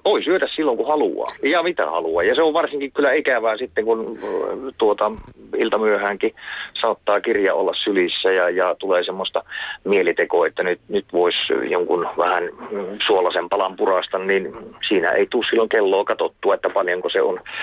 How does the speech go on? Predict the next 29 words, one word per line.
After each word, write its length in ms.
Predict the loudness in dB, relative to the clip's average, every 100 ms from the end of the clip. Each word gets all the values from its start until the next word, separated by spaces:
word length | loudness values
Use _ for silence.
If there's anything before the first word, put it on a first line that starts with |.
| -10 -6 -2
Joku 200 | 0 2
toinen 260 | 2 2
olisi 220 | 0 0
vieressä, 460 | 0 0 0 -4 -4
niin 400 | -2 0 -2 2
voisi 320 | 2 4 0 -2
katsoa 500 | -2 -2 _ 0 2
vähän 400 | 2 0 -2 -4 -14 _ _ _
pitkään 640 | -6 -6 -6 0 2 0 -4 -20 _
unenpöpperisin 800 | -4 -2 0 -4 0 -2 0 -2 0
silmin, 360 | 2 2 0
että 220 | -2 0
no, 240 | 0 0 -2 -4
siihen 260 | -2 0 0
sitten 260 | -2 -2 0
tulit 260 | 0 2
murustamaan 680 | 2 4 2 0 0 0 -2 -4 -16 -20 -8
näkkileipää, 720 | -6 -4 0 2 2 0 -2
että 300 | -2 -4 -8 -10 _ -16 -12 -12 -12 -14 -6
kiva 300 | 0 2 2
juttu. 480 | 2 -2 -6 _ -10 -8 -12 -12 -18 -16 -10 -6 -2
Omissa 380 | 0 0 0 0
murusissani 640 | 4 2 2 0 0 0
pyörin 360 | 2 2 2 -2
sitten 240 | -4 -2
siellä, 260 | 0 2 2
jos 160 | -2 -6 -12 _ -8
näin 240 | -2 -2 0
sattuu. 560 | -2 -2 _ -10 -10